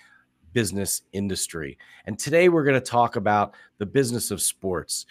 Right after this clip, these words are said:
We're gonna talk about the agency world. We're gonna talk about brands. And we are really excited to have David Schwab, the Executive Vice President of Octagon, on our show today.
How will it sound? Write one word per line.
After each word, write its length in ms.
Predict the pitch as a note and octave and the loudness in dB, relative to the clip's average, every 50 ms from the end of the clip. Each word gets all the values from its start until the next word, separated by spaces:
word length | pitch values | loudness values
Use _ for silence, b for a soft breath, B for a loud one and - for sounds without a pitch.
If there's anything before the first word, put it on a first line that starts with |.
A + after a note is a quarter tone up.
| B B B | B B B
We're 80 | - B2+ | -6 -6
gonna 80 | B2 A#2+ | -6 -4
talk 260 | - B2 A#2 A#2 - | -2 -2 -2 -2 -2
about 300 | - - A2 G#2+ G#2+ - | 0 0 2 2 0 0
the 120 | A2+ G2 - | -6 -8 -4
agency 560 | - B2+ B2 A#2 F#2 G#2+ G2+ - - - F2+ D#2+ | -2 0 0 0 0 -2 -2 -4 -4 -6 -6 -6
world. 240 | E2 F2 E2+ E2+ | -4 -4 -6 -4
We're 80 | F2 G#2+ | -4 -4
gonna 100 | G#2 G#2 | -4 -4
talk 280 | - - A#2 A2+ A2+ - | -6 -4 -6 -4 -4 -4
about 420 | G#2+ G2 A2 A2 G#2+ F#2 F2+ - | -2 0 0 0 0 -2 -6 -8
brands. 680 | - G#2 A2+ A#2+ A#2+ A2+ A2 G#2 G2 F2 E2+ E2 - B B B B B B B B B | -4 2 4 4 4 4 4 2 0 -2 -6 -10 -12 B B B B B B B B B
And 180 | - G2+ A2 A2+ | -8 -6 -2 0
we 140 | D3 D#3+ | 2 4
are 120 | D#3 C3+ A#2+ | 4 4 4
really 400 | A#2 A#2 C3+ C#3+ C#3 C#3 C3 A#2+ | 2 2 2 4 4 4 4 2
excited 540 | G#2+ - - - A#2+ A2+ G#2+ G2+ G2 F#2 - | 2 0 0 2 2 2 4 2 0 -2 -4
to 120 | - F#2+ | -6 -6
have 360 | E2+ - G#2+ G2+ G2 F#2+ D#2+ E2 | -2 0 0 0 0 -2 -4 -4
David 340 | - A#2+ A#2+ A#2 A#2 G#2 | -2 0 0 0 0 -2
Schwab, 500 | - - - - F#2+ F#2+ F#2+ F#2 F#2 F#2 F2+ B B B B B B B - | -4 -6 -2 0 2 2 2 2 0 -2 -4 B B B B B B B -10
the 120 | F2+ F#2 | -10 -10
Executive 560 | F2+ F2+ - - D3 D3 C#3+ - C#3+ C3+ B2+ | -8 -6 2 4 4 4 4 4 2 0 2
Vice 240 | G2+ A#2 A#2 A2 - | 4 2 2 2 0
President 420 | - - A2 G#2 G2 F#2 G2 G2 G2 | -2 0 0 0 0 0 -2 -4 -4
of 60 | F2+ | -4
Octagon, 680 | E2+ D#2+ G2+ G2+ - - G2+ E2+ F#2 F2+ F2 F2+ F2 - - | -2 -2 -2 -2 -2 -4 -6 -4 -4 -4 -4 -4 -6 -6 0
on 200 | G#2 A2 A#2 A2+ | 2 4 4 4
our 120 | G#2 G2+ | 4 2
show 280 | - - - - F2+ E2+ | 0 -2 -2 -2 -2 -2
today. 420 | - - F2+ E2+ E2 D2+ C2+ C2+ | -4 -8 -8 -6 -6 -6 -8 -10